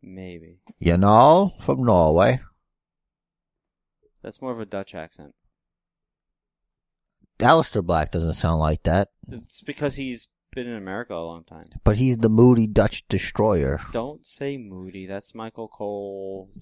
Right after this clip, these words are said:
Speaker 1: just trying to
Speaker 2: moody, enig-,
Speaker 1: Eh,
Speaker 2: enigmatic.
Speaker 1: try-, trying to explain something he doesn't understand,
Speaker 2: Did he
Speaker 1: and it's
Speaker 2: use
Speaker 1: wrong.
Speaker 2: enigmatic?
Speaker 1: I don't think so. I think he keeps that for Jeff Hardy.
Speaker 2: You know, he, you know it was Vince McMahon who said that, right?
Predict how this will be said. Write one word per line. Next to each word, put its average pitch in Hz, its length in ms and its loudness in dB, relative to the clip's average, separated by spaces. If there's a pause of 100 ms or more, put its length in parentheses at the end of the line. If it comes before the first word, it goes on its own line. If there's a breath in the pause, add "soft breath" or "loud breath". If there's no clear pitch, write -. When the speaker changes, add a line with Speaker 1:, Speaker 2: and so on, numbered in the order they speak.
Speaker 1:
just 87 220 0
trying 98 400 2
to 90 80 0 (120)
Speaker 2:
moody, 69 260 -8 (200)
enig-, 90 600 2
Speaker 1:
Eh, 101 100 2
Speaker 2:
enigmatic. 107 840 4
Speaker 1:
try-, - 200 -10
trying 165 400 -4
to 165 80 -4
explain 147 840 -8
something 135 400 -12
he 123 60 -8
doesn't 123 240 -4
understand, 104 760 -8
Speaker 2:
Did 123 140 4
he 160 60 2
Speaker 1:
and 165 80 0
it's 143 80 -2
Speaker 2:
use 160 200 0
Speaker 1:
wrong. 98 400 -4
Speaker 2:
enigmatic? 123 840 2 (420)
Speaker 1:
I 95 180 -4
don't 107 300 -12
think 117 180 -12
so. 117 400 -10
I 110 120 -14
think - 200 -20
he 104 120 -20
keeps - 280 -20
that - 140 -16
for - 120 -20
Jeff - 260 -18
Hardy. - 340 -18 (220)
Speaker 2:
You 110 140 2
know, 123 200 8
he, 113 240 0 (240)
you 107 140 2
know 117 300 8
it 104 40 4
was 90 140 2
Vince 98 220 2
McMahon 76 600 -2
who 76 60 -6
said 73 260 -2
that, 69 200 -2
right? 78 280 0